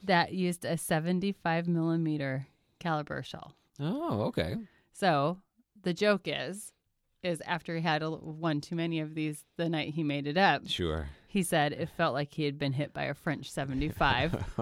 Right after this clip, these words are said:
Speaker 2: <laughs>
Speaker 1: hence the name
Speaker 2: Oh, my
Speaker 1: French
Speaker 2: goodness.
Speaker 1: seventy-five. Um, and if you've gone to enough weddings, you might also know what that feels
Speaker 2: Exactly.
Speaker 1: like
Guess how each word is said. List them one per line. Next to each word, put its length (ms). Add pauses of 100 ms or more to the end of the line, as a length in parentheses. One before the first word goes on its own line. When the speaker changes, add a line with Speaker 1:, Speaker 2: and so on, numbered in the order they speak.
Speaker 2:
<laughs> 280
Speaker 1:
hence 280
the 160
name 420
Speaker 2:
Oh, 100
my 40 (120)
Speaker 1:
French 40
Speaker 2:
goodness. 160
Speaker 1:
seventy-five. 540 (600)
Um, 380 (260)
and 220
if 140
you've 180
gone 240
to 80
enough 240
weddings, 460
you 80
might 180
also 360
know 220
what 180
that 200
feels 260
Speaker 2:
Exactly. 600
Speaker 1:
like 200